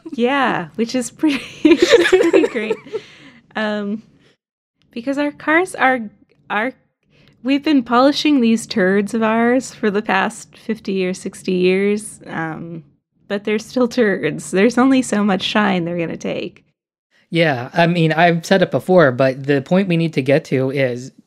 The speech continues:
Speaker 2: you know, I'll compromise and give you park and ride, but everyone needs to take, you know, a, uh,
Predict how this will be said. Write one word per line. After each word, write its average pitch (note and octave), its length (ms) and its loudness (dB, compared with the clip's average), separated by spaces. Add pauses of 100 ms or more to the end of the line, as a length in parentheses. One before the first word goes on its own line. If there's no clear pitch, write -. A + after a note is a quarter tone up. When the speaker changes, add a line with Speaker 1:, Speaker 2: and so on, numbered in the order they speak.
(120)
Speaker 2:
you D#3 80 -8
know, B2+ 300 -8
I'll G3+ 160 4
compromise E3 880 4
and D#3 120 0
give D3+ 140 0
you D3 80 2
park D3+ 300 2
and C#3+ 120 0
ride, D3+ 380 0 (540)
but C3+ 320 -4
everyone E3 600 4
needs C#3+ 380 2
to C3+ 300 4 (260)
take, C3+ 400 -4 (220)
you C#3 100 -2
know, A#2+ 340 -4
a, C3 320 2
uh, A#2+ 220 -8